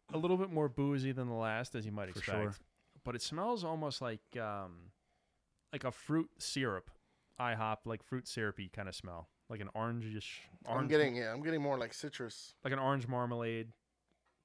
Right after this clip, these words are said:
Speaker 1: a little hoppy. It actually smells less hoppy somehow than the, the
Speaker 3: Yeah.
Speaker 1: Nelson.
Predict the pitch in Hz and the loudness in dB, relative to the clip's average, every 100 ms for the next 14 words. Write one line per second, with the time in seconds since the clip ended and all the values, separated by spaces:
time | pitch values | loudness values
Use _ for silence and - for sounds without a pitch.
0 | - 156 170 147 113 127 117 - - 117 | -2 4 4 4 2 0 -6 -8 -6 -6
1 | - - 123 107 120 - 98 92 104 107 | -6 -6 -4 0 0 0 -4 -6 -8 -6
2 | 101 98 95 98 92 87 87 90 117 113 | -4 -4 -4 -6 -6 -6 -6 -6 -4 -2
3 | 101 - 87 | -2 -4 -10